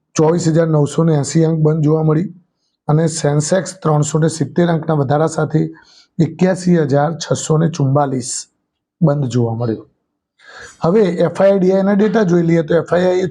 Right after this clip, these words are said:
છસો ને ચોત્રીસ કરોડની વેચવાલી કરી ગઈકાલે મિત્રો.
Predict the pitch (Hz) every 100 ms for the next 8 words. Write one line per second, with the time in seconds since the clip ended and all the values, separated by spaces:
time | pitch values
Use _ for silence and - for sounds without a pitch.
0 | - 151 180 180 175 160 180 180 175 170
1 | 170 180 160 - 170 160 156 131 120 131
2 | 123 127 117 131 - -